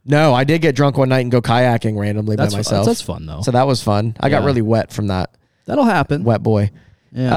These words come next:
Speaker 1: Uh, yeah, so that was cool. But hockey-wise, uh, amazing weekend for us. Um, we got to see a lot of dudes that we thought were going to be good coming up, and they really showed it this,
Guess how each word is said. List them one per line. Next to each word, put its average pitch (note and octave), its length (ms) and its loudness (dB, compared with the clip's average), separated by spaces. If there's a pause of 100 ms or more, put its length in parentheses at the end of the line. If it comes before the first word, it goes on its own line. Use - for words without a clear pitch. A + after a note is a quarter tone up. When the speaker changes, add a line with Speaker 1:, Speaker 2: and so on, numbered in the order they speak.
(140)
Speaker 1:
Uh, F3 40 2
yeah, F#3+ 240 2
so D#3 140 0
that - 60 2
was G3 120 0
cool. F#3+ 260 2
But F3 280 -2
hockey-wise, E3+ 800 2
uh, D3 420 2
amazing D3+ 420 2
weekend B2 440 2
for A2+ 100 4
us. A#2 380 0 (500)
Um, A2+ 500 0
we C#3 140 2
got C#3+ 140 0
to D3 80 -4
see - 180 0
a C3 80 2
lot A#2 220 2
of A#2+ 140 -2
dudes A#2+ 420 2
that A#2 340 2 (480)
we C#3 220 4
thought B2+ 420 -2
were D3 120 0
going C#3 260 2
to C3 80 -2
be C3 560 4 (640)
good C3 400 2
coming C#3 300 2
up, B2+ 280 0
and A#2+ 300 2
they B2+ 280 4
really B2 500 4
showed A#2+ 320 2
it B2+ 180 0 (100)
this, - 480 -2